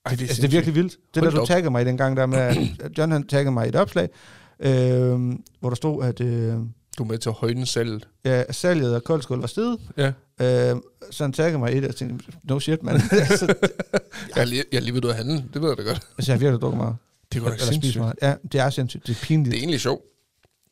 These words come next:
Speaker 1: Hvorfor kalder man det at spise koldskål?
Speaker 2: Jamen, jeg tror, det er, fordi du, du spiser det med en gaffel. Eller, <laughs> det er med en gaffel. Du spiser det med en ske.
Speaker 1: Det tager lang tid.
Speaker 2: <laughs> Ja, det gør det. Det kan være, det er det, jeg skulle gøre.
Speaker 1: Men det kan godt være, ja.
Speaker 2: Ja,
Speaker 1: Men
Speaker 2: at
Speaker 1: det er
Speaker 2: du
Speaker 1: egentlig
Speaker 2: spiser
Speaker 1: sjovt,
Speaker 2: det.
Speaker 1: ikke?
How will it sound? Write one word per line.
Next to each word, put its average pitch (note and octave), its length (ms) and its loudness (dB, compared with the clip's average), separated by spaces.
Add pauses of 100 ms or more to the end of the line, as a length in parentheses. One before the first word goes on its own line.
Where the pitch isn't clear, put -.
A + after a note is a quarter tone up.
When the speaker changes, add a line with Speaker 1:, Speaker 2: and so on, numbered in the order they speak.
Speaker 1:
Hvorfor A#2+ 240 -4
kalder C3 240 -2
man A2 100 -6
det G#2 80 -8
at - 80 -8
spise B2 380 -6
koldskål? C3+ 440 -6 (500)
Speaker 2:
Jamen, D3 320 -4
jeg D#3+ 120 -6
tror, F3 120 -2
det D3+ 60 2
er, - 20 0
fordi D#3 120 -4
du, C3 100 -2 (160)
du C#3 40 -6
spiser D3 280 -4
det B2 100 0
med A2+ 80 0
en A#2 60 -2
gaffel. A#2 360 -4 (120)
Eller, B2+ 200 0
<laughs> D#3+ 60 0
det E3 80 4
er - 800 4
med G#3 60 4
en G3 60 2
gaffel. A3+ 580 0 (400)
Du G#3+ 60 2
spiser A3+ 340 4
det F3 120 4
med G3 120 4
en F#3+ 60 4
ske. - 220 0
Speaker 1:
Det G3+ 120 6
tager G#3+ 120 6
lang B2+ 360 -2
tid. - 160 0 (200)
Speaker 2:
<laughs> - 100 0
Ja, F3 140 6 (140)
det B3 140 4
gør D#3 160 4
det. D3+ 200 2 (280)
Det D#3 100 2
kan B2+ 80 -2
være, C3+ 100 2
det F3+ 80 2
er D3 40 0
det, B2+ 60 0
jeg E3 80 0
skulle A#2 120 -10
gøre. B2 100 0 (220)
Speaker 1:
Men E3+ 80 -2
det A3+ 100 2
kan F3 80 -2
godt F#3+ 100 2
være, D#3+ 120 4
ja. C3+ 140 0
Speaker 2:
Ja, - 0 -
Speaker 1:
Men D#3 80 -2 (140)
Speaker 2:
at - 100 -12
Speaker 1:
det - 60 2
er - 40 4
Speaker 2:
du A#2 60 0
Speaker 1:
egentlig D#3 200 2
Speaker 2:
spiser F#3+ 120 2
Speaker 1:
sjovt, - 120 2
Speaker 2:
det. C3 80 0
Speaker 1:
ikke? - 160 -14